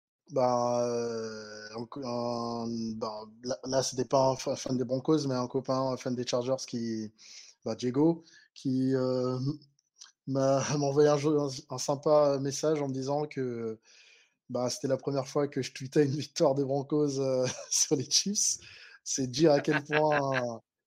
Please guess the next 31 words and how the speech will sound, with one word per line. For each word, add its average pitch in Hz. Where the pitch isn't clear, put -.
ça -
faisait 135
longtemps. 151
Et 151
pourtant, 160
ça 165
fait 123
huit 156
ans 160
que 127
je 117
gère 120
le 120
compte, 170
donc, 120
euh, 110
ça -
montre 117
à 110
quel 110
point 123
c'était 135
historique, 143
cette 135
victoire. 143
Euh, 107
donc, 107
euh, 101
quelque 131
chose 147
d'ins-, 151